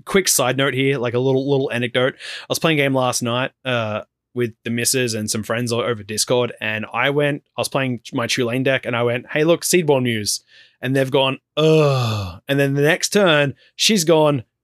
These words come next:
"Seedborn Muse." And we all went, "Ugh." <laughs> Double Seedborn Muse. It was, that was a great game. So the next card on our list, Paul,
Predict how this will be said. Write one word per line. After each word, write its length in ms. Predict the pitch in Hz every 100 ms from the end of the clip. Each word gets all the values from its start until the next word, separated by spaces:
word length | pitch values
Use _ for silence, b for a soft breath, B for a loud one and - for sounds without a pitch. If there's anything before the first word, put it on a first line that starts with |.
| _ _
"Seedborn 640 | - - 214 165 151 139 127
Muse." 400 | 123 104 - _
And 140 | 127 135
we 80 | 147
all 160 | 156
went, 220 | 147 131 - _
"Ugh." 920 | 175 185 185 180 - - 143 127 - - B B B
<laughs> 120 | - 233 208 - 233 170 214 214 - 202 - 220 240 208 B B B B 123
Double 280 | 165 160 156
Seedborn 580 | 156 165 131 127 120
Muse. 480 | 117 104 95 - - _ -
It 160 | 143 147
was, 220 | 143 131
that 100 | 190
was 120 | 151
a 60 | 117
great 280 | 127 120
game. 400 | 101 104 95 95 _ _ _ _ _ B B B
So 480 | - - 214 196 196 - _ _ _ _ _ 143 _
the 640 | 180 180 180 180 175 170 -
next 420 | 123 147 - -
card 240 | 151 147
on 80 | 135
our 100 | 123
list, 280 | 120 117 -
Paul, 380 | 113 101 101